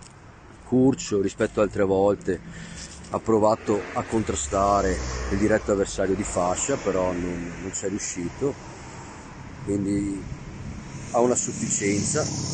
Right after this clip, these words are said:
Per il resto Alfredson ha sbagliato troppi palloni,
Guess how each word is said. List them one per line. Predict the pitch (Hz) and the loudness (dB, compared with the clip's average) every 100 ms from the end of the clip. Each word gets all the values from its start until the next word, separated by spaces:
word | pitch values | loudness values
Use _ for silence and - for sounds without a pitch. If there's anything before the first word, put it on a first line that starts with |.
| - - - - - - - - - - - - - - | -6 -6 -8 -10 -10 -12 -12 -10 -10 -10 -10 -10 -10 -4
Per | 113 127 | 4 6
il | 117 | 8
resto | 127 127 110 - 92 | 6 4 2 0 2
Alfredson | 98 104 - 98 - 90 85 | 4 2 0 -4 -4 -6 -8
ha | - - - - - - - - - - - - - - | -12 -16 -16 -16 -18 -18 -18 -18 -18 -14 -14 -14 -14 -12
sbagliato | - 101 107 - | -2 2 2 0
troppi | 92 107 | -4 -4
palloni, | - 92 82 85 92 101 | -2 -2 0 -2 0 0